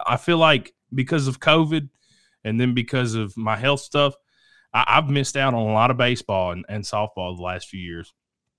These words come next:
And, um, I'm definitely ready to get back out. E-, even if I'm just gonna cover the game and shoot pictures, I'm,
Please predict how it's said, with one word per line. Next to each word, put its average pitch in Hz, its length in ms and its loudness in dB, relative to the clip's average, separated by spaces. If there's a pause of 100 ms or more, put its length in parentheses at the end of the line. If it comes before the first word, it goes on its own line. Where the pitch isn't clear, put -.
(640)
And, 110 340 -4
um, 90 420 -4 (400)
I'm 98 380 0 (180)
definitely 98 580 -8
ready 90 420 -8
to 98 100 -6
get 98 240 -4
back 95 260 -2
out. 98 300 0 (500)
E-, - 120 2
even 208 260 8
if 190 120 4
I'm 185 140 6
just 180 160 -2
gonna 165 140 0
cover 170 260 2
the 151 80 4
game 160 280 4
and 110 100 2
shoot 135 240 2
pictures, 113 440 -2
I'm, 107 260 0